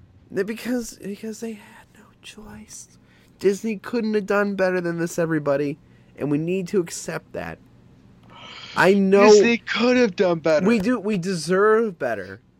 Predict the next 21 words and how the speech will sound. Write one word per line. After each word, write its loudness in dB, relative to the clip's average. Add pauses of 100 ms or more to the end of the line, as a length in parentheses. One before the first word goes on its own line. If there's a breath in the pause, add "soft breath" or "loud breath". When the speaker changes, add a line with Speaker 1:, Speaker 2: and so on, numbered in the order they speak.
(160)
Speaker 1:
and -2
they -2
could 0
have -2
done -2
better, -2
but -8
in -10
the -8
time -6
constraints -6
that -14
they -4
put -10
themselves -6
on, -8 (380 soft breath)
they -2
didn't -4
have -12
the -12
time. -12